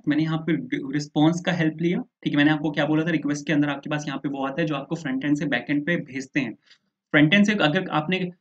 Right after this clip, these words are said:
Front end से अग-, अगर कुछ भी आपके पास आया तो वो आपके पास request के अंदर आता है। अगर आपको back end से front end पे कुछ भी भेजना है तो वो आप response के अंदर भेजते हो। मैंने यहाँ पे response भेजा, जिसका status मैंने यहाँ पे भेजा टू हंड्रेड, ठीक है,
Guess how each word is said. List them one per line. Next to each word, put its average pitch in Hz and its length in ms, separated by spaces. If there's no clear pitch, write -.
Front 160 220
end 196 140
से - 140
अग-, 175 180
अगर 170 220
कुछ 170 200
भी 180 80
आपके 175 200
पास 170 160
आया 160 180
तो 170 100
वो 147 100
आपके 143 220
पास 156 160
request 147 340
के 165 60
अंदर 135 220
आता 131 220
है। 190 60
अगर 156 180
आपको 170 260
back 135 220
end 190 140
से 202 80
front 160 280
end 180 120
पे 180 60
कुछ 165 160
भी 175 80
भेजना 170 220
है 185 60
तो 190 80
वो 156 100
आप 160 160
response 156 460
के 180 80
अंदर 143 200
भेजते 135 300
हो। - 80
मैंने 156 180
यहाँ 214 120
पे 208 80
response 165 460
भेजा, 175 320
जिसका 170 320
status 170 460
मैंने 175 120
यहाँ 165 140
पे 160 80
भेजा 156 220
टू 156 240
हंड्रेड, 156 340
ठीक - 160
है, 175 140